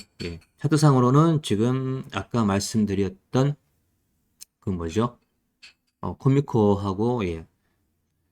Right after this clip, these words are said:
같은 유형의, 예, 일목균형에서 말하는 돌파형 B가 나왔다. 예, 그렇게 보시면 좋겠습니다. 예, 아무튼 기업은 굉장히 내실이 있고, 예, 좋다고 판단되고 있고요.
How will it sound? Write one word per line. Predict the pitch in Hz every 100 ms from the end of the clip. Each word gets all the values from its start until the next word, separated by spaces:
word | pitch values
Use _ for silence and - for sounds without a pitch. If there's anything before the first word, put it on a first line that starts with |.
| _ _ _ _ _ _ _
같은 | _ - 143 120
유형의, | 110 117 123 131
예, | 139 135 95 85 87
일목균형에서 | 101 110 110 110 110 107 104 104
말하는 | 92 92 110 127
돌파형 | 120 90 110 95
B가 | - 107 107
나왔다. | 82 95 - 107 - _ _ _
예, | 80 78
그렇게 | - 101 120
보시면 | 92 85 - 95 117 127 123 113
좋겠습니다. | - 95 110 95 85 - _ _ _ _ _ _ _ _ _
예, | 98
아무튼 | 104 135 123
기업은 | 147 147 151 147 160 165
굉장히 | 131 117 123 120 120
내실이 | 95 107 110 123 107
있고, | - 117 120
예, | 90 87 85 - _ _ _
좋다고 | - - 120 104 113 -
판단되고 | 107 101 101 98 104 92
있고요. | - 95